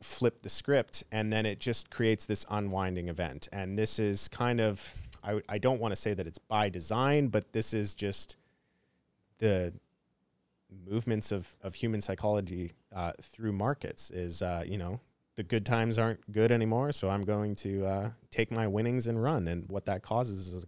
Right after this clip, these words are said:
is a glut in supply, which will, uh, ultimately make more people sell, more people pay back the loans to the de-, uh, to the, to the banks, and then the banks can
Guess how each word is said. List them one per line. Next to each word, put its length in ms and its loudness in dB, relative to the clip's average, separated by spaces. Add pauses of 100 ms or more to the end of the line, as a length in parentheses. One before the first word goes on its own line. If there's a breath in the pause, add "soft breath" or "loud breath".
(120)
is 140 -16
a 40 -10
glut 320 0
in 60 -8
supply, 460 -6 (720)
which 260 -8
will, 240 0
uh, 200 -2 (300)
ultimately 640 -2 (840)
make 320 -4
more 240 4
people 260 -4
sell, 400 -2 (180)
more 220 -2
people 480 -4 (540)
pay 180 4
back 240 4
the 80 0
loans 380 0
to 100 -4
the 100 -2
de-, 240 -4
uh, 120 -2
to 120 -4
the, 360 -4 (160)
to 100 -14
the 80 -4
banks, 400 -4
and 140 -2
then 100 -2
the 60 -2
banks 360 -2
can 360 -2